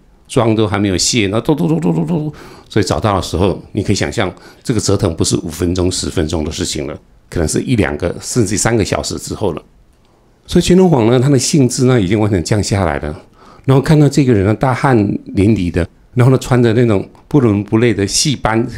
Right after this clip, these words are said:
服装，哎，我的大臣哎，然后呢竟然是这样来的，妆刚才都花掉了。哎，你在干什么？我刚刚在唱戏。你在唱戏？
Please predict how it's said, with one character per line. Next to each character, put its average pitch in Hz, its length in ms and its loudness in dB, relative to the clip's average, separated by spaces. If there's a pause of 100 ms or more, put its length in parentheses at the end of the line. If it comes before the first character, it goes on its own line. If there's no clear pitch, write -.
服 95 280 -8
装， 110 200 2 (760)
哎， 180 200 4
我 127 140 0
的 143 80 0
大 180 240 0
臣 101 280 0
哎， 110 320 -4 (440)
然 135 100 2
后 151 60 6
呢 139 80 6
竟 160 160 2
然 104 100 4
是 110 80 -4
这 - 140 0
样 120 140 4
来 78 200 -2
的， - 100 -6 (200)
妆 139 260 2
刚 143 140 0
才 135 80 4
都 123 100 4
花 107 240 0
掉 107 220 2
了。 82 180 -6 (800)
哎， 131 80 2
你 110 60 2
在 131 60 2
干 123 160 2
什 92 200 -2
么？ 85 120 -12 (300)
我 104 80 -4
刚 104 120 -4
刚 113 80 0
在 120 60 2
唱 107 320 -2
戏。 - 300 -6 (1600)
你 123 360 4
在 165 140 2
唱 135 280 2
戏？ 101 320 -2